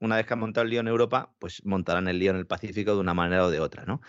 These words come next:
De hecho, es que la propia Pelosi, Nancy Pelosi, la Nancy más famosa que hay, eh, resulta <laughs> que va a irse a hacer una visita a Taiwán. Yo de verdad, eh, lo de esta gente,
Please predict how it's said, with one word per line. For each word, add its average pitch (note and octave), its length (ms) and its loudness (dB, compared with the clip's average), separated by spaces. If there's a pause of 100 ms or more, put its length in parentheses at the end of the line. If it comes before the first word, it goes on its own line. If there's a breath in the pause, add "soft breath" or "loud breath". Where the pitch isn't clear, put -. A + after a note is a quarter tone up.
(160 loud breath)
De A2+ 100 4
hecho, A#2 160 4
es D3+ 100 0
que D#3 120 2
la C3 120 4
propia C3+ 300 2
Pelosi, E3 600 0
Nancy B2 360 -2
Pelosi, D#3+ 520 0
la G2 220 -6
Nancy A#2+ 320 -2
más A#2 180 0
famosa B2 360 0
que B2+ 120 2
hay, E3 160 0 (540 soft breath)
eh, F#2+ 460 0
resulta - 360 -4
<laughs> - 580 -6
que - 120 2
va G#2+ 80 4
a B2+ 60 6
irse A#2+ 200 0
a F#2+ 140 2
hacer G2 180 -2
una G2 120 0
visita F#2+ 260 -2
a F#2 60 -2
Taiwán. A2+ 340 -2
Yo G#2 120 2
de B2+ 60 6
verdad, C#3+ 400 2
eh, G2+ 240 -2
lo E2 100 -6
de E2+ 60 -4
esta - 160 -4
gente, C3 360 -4